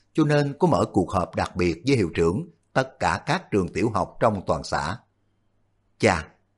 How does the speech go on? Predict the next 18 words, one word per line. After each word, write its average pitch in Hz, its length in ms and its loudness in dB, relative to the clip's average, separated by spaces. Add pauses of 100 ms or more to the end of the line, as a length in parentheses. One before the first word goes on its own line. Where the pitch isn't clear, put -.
(300)
hôm 135 280 4
nay 120 280 0 (200)
cha 139 140 0
đừng 95 180 0
có 101 80 0
xuống 135 200 0
núi." 147 240 2 (920)
Nghe 113 220 2
nói 110 320 -2
cha 143 160 2
mình 92 360 -2
chuẩn 123 220 -2
bị 76 180 0
xuống 110 240 -2
núi, 139 300 2 (220)
Dương 160 300 2
Tử 92 120 -4
Mi 110 180 2